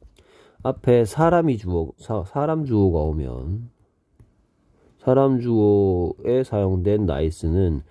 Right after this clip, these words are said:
이건 착한이란 뜻이고요. 착한이란 뜻이 되고요. 그 다음에 어떤 행위나 어떤 물건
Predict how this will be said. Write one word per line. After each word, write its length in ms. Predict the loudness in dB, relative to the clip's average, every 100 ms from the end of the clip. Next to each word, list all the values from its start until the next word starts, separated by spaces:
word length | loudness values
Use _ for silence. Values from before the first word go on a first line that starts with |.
| _ _ -20 -20 -20 -10 0
이건 320 | 2 2 0
착한이란 960 | -2 -6 -4 -2 0 2 0 -4 -6
뜻이고요. 840 | -8 -12 -14 -14 -12 -10 -8 -8 -10 -8
착한이란 600 | -10 -6 -2 -2 -2 -8
뜻이 220 | -12 -12
되고요. 340 | -8 -4 -2
그 100 | 2
다음에 200 | 2 4
어떤 500 | 2 0 0 0 0
행위나 880 | 0 0 2 2 2 0 -2 -6 -6
어떤 400 | -6 -4 -4 -4
물건 1400 | -2 -2 0 2 4 4 4 2 0 -4 -8 -12 -12